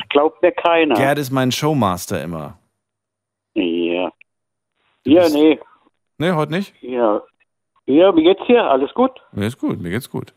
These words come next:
Speaker 2: Gerd, wir haben noch vier Minuten.
Speaker 1: Was?
Speaker 2: Viel, viel Zeit bleibt uns nicht, aber die wollen wir sinnvoll
Speaker 1: Ja,
Speaker 2: nutzen.
Speaker 1: ich mach mal das Radio aus. Warte mal einen Moment.
Speaker 2: Ja.
Speaker 1: Ich mach gerade das Radio. Ähm, viel Glück für die Praktikanten und so und sehr nett,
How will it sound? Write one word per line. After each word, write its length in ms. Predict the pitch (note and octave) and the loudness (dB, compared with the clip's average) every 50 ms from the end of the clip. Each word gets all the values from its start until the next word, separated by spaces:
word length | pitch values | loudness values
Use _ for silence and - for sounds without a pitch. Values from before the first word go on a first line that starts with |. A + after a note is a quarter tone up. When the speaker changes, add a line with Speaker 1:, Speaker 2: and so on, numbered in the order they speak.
| _ - - - - - - - _ | _ -20 -18 -16 -16 -16 -16 -10 _
Speaker 2:
Gerd, 180 | - A3 C#3 - | -2 -2 0 0
wir 80 | E3 | 0
haben 60 | F3+ | 0
noch 100 | G3+ F3+ | 0 -2
vier 180 | - - - A#3+ | -4 -2 0 0
Minuten. 340 | A3 G#3+ A3+ A3 F#3 - - | 2 2 0 0 -2 0 -2
Speaker 1:
Was? 120 | - - - | -4 -4 0
Speaker 2:
Viel, 200 | - F3+ - D3 | -2 -2 -2 0
viel 180 | - F#3+ F3 | -2 -2 0
Zeit 220 | - E3+ E3+ E3 - | 0 0 0 0 0
bleibt 200 | D#3 D#3 D3+ - | -2 -2 -2 -2
uns 200 | C3 A#2 - B2 | -6 -6 -4 -4
nicht, 260 | C3 E3 - - - | -4 -6 -6 -4 -2
aber 240 | B2 C#3 D3 D#3 C#3+ | -2 0 0 0 0
die 100 | C3 A#2 | 0 0
wollen 160 | A#2+ B2+ C3 | 0 0 2
wir 120 | C3 A#2+ | 0 0
sinnvoll 300 | A#2 C3+ D3 - C#3 B2 B2 | -2 -4 -4 -2 -2 0 2
Speaker 1:
Ja, 80 | B2+ | 2
Speaker 2:
nutzen. 240 | D#3 E3+ D3 E3 F3 | 2 2 2 0 -2
Speaker 1:
ich 60 | F3+ F3+ | -4 -4
mach 100 | - - | -2 -2
mal 80 | E3+ | -2
das 220 | C#3 A#2+ - - - | -2 -2 -4 -2 0
Radio 300 | C#3 E3+ - - A2 F#2+ | 0 0 2 2 2 2
aus. 160 | D#3 G3+ - - - | 2 0 0 -4 -6
Warte 180 | C#3+ - - | -6 -4 -6
mal 80 | - - | -8 -8
einen 120 | - - - | -8 -8 -8
Moment. 220 | C3 B2 C3+ D#3 - _ - _ - | -8 -8 -8 -10 -12 _ -20 _ -8
Speaker 2:
Ja. 300 | G2+ F#2+ F2 D#2 - - - | -4 -4 -4 -4 -8 -12 -16
Speaker 1:
Ich 80 | - - _ | -20 -16 _
mach 160 | A#2+ C3 - | -14 -14 -14
gerade 280 | - - - A2+ A2+ A#2 | -18 -4 -4 -4 -4 -4
das 80 | G#2+ - | -4 -4
Radio. 200 | A2 B2 E3+ F3 - - _ _ _ _ _ _ _ _ _ _ _ - | -2 -2 -2 -4 -4 -10 _ _ _ _ _ _ _ _ _ _ _ -6
Ähm, 460 | A#2 A#2 A#2+ B2 B2+ C3 C3 C3+ A#2+ - - | -2 0 0 0 0 -2 -4 -6 -8 0 0
viel 100 | D#3+ D3 | 0 2
Glück 240 | - G3+ G#3+ - - | 2 -2 -4 -4 -2
für 120 | - D3+ B2+ | 0 2 2
die 220 | B2 A#2 A2+ A#2 | 4 4 2 2
Praktikanten 680 | - - A3 A3 - - - - B2+ C#3 D#3 F3+ F3 E3+ | 2 2 -2 -2 -2 -6 -4 -2 -2 -2 -2 -4 -4 -2
und 120 | E3+ D#3+ | -4 -2
so 320 | D3 D#3 D#3+ D#3+ D#3+ E3 E3 | 0 2 2 2 2 2 0
und 520 | - B2 B2 B2+ B2+ C3 B2+ B2 B2+ B2 - - _ _ _ _ _ _ _ _ _ _ _ _ _ _ _ _ _ _ _ | 0 -2 -2 -2 -4 -4 -6 -6 -8 -10 -12 -18 _ _ _ _ _ _ _ _ _ _ _ _ _ _ _ _ _ _ _
sehr 160 | D3 D#3 D3+ C#3 | 2 2 4 2
nett, 160 | C3+ C3 | 0 -2